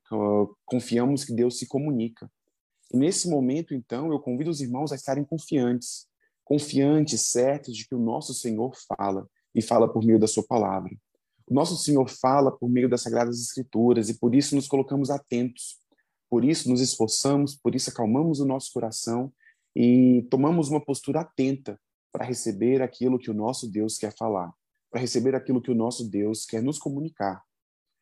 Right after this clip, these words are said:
Eu convido os irmãos a irem abrindo suas Bíblias no texto de primeiro Tessalonicenses, capítulo quatro. Primeiro Tessalonicenses, capítulo quatro,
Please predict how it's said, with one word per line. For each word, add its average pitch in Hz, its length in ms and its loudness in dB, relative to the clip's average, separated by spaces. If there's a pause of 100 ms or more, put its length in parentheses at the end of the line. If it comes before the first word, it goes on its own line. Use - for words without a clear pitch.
(180)
Eu 117 80 2
convido 135 320 2
os 147 140 2
irmãos 131 560 2
a 110 420 -4
irem 143 240 2
abrindo 127 340 -2
suas 110 240 -8
Bíblias 113 680 -4 (340)
no 117 120 0
texto 143 380 4
de 131 140 2
primeiro 135 460 2
Tessalonicenses, 143 880 -2
capítulo 151 540 -4
quatro. - 440 -8 (1040)
Primeiro 135 460 4
Tessalonicenses, 127 840 -2
capítulo 107 440 -8
quatro, 110 520 -4